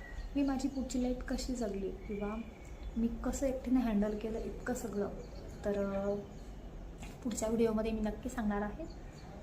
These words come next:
तर, अ, आजचा व्हिडिओ तुम्हाला कसा वाटला? छोटासा व्हिडिओ होता, कसा वाटला मला नक्की सांगा, कारण की, अ, माझं काय आहेत ना की प्रत्येक छोटी मोठी गोष्ट तुमच्यासोबत शेअर करावं असं मला वाटत होतं.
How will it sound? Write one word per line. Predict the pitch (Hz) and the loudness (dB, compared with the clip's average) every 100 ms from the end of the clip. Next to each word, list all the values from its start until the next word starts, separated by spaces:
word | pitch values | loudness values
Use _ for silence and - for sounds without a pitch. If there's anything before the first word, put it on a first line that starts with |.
| - | 0
तर, | 208 | 2
अ, | 208 202 - | 4 2 -2
आजचा | - 240 | -2 0
व्हिडिओ | 233 240 | 2 2
तुम्हाला | 233 226 | 0 -2
कसा | 226 214 233 220 | -2 -2 0 -2
वाटला? | 214 220 214 226 - - - - | -2 -2 -2 -4 -6 -8 -8 -4
छोटासा | 240 240 247 262 | -2 -2 -2 -2
व्हिडिओ | 240 220 214 | 0 0 0
होता, | 220 226 | -2 -4
कसा | 226 220 226 | -4 -4 -2
वाटला | 214 208 208 | -2 -2 0
मला | 208 208 | 0 2
नक्की | 208 202 - 247 | 0 -2 -6 -6
सांगा, | - 208 214 277 - - - - - - | -2 0 0 -2 -6 -8 -8 -8 -10 -4
कारण | 214 220 220 | 0 0 0
की, | 214 247 262 262 | 2 2 2 0
अ, | 226 214 214 214 - - | 0 2 0 -2 -8 -2
माझं | 233 208 240 | 0 0 0
काय | 233 | 0
आहेत | 214 214 | -2 -2
ना | 226 247 - - - - | -2 -2 -4 -10 -10 -6
की | 233 | -4
प्रत्येक | 247 233 - 262 - | -2 -2 -2 -4 -4
छोटी | - 240 262 | -2 0 2
मोठी | 254 233 - | 2 2 0
गोष्ट | 247 247 240 - | -2 0 0 0
तुमच्यासोबत | 254 233 220 233 247 226 233 233 - - - - - | 2 2 4 2 2 2 4 2 0 -2 -4 -8 -6
शेअर | - 247 240 | -2 2 2
करावं | 233 226 214 226 | 2 2 2 -2
असं | 233 - 226 | -2 -2 0
मला | 226 | 2
वाटत | 226 214 233 - | 2 2 -2 -4
होतं. | 202 | -4